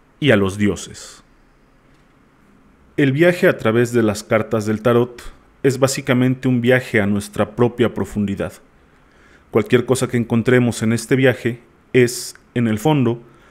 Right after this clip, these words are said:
un aspecto de nuestro más profundo yo. Cada arcano es un espejo, y no una verdad en sí misma. Se convierte en lo que ves en él. Carl Gustav Jung reconoció, como en muchos otros juegos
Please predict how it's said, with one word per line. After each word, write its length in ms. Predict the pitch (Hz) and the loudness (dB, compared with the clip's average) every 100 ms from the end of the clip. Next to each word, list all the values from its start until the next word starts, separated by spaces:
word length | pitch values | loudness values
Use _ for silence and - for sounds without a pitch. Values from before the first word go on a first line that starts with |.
| _ - | _ -4
un 100 | 147 | 0
aspecto 560 | 147 - - 139 - 123 | 0 0 -2 -2 2 2
de 100 | 113 | 2
nuestro 380 | 104 98 - 104 | 0 -2 -2 0
más 260 | 110 110 | 0 0
profundo 540 | - 113 - 110 107 104 | -2 -6 -2 0 0 0
yo. 220 | 101 85 - _ _ _ _ _ - _ - | -4 -8 -14 _ _ _ _ _ -20 _ 0
Cada 180 | 127 | 4
arcano 540 | 131 127 135 131 135 120 | 4 2 0 2 2 0
es 160 | 120 | -2
un 100 | 120 | -4
espejo, 480 | 110 - 147 143 92 - _ _ _ - | -4 -2 -2 -2 -8 -14 _ _ _ -2
y 100 | 135 | 0
no 180 | 113 117 | 2 2
una 240 | 131 120 | 2 2
verdad 320 | 104 101 110 | 0 2 2
en 100 | 104 | 2
sí 160 | 104 113 | -2 -2
misma. 420 | 113 127 107 87 - _ _ _ _ _ | 0 -2 -6 -10 -14 _ _ _ _ _
Se 220 | - 120 | -8 -6
convierte 720 | - 107 117 135 131 143 131 - - | -2 2 4 2 2 -4 -4 -10 -4
en 140 | 120 | 0
lo 160 | 107 104 | 0 0
que 100 | 107 | 0
ves 220 | 107 - | 0 -2
en 120 | 104 | -6
él. 180 | 90 87 - _ _ _ _ _ _ _ _ _ _ _ _ _ _ | -6 -12 -20 _ _ _ _ _ _ _ _ _ _ _ _ _ _
Carl 280 | - 147 147 | 2 4 4
Gustav 400 | 143 135 - 117 | 0 -2 0 0
Jung 240 | 113 123 202 - - - | 2 0 0 -4 -20 -10
reconoció, 720 | 113 110 113 101 - 131 202 - _ _ | -4 -2 0 -2 2 0 0 -12 _ _
como 180 | 127 107 | 0 2
en 60 | 110 | 2
muchos 320 | 135 143 131 | 2 0 -4
otros 260 | 131 131 | -2 -4
juegos 560 | - 131 127 107 - - | 2 4 4 2 -6 -16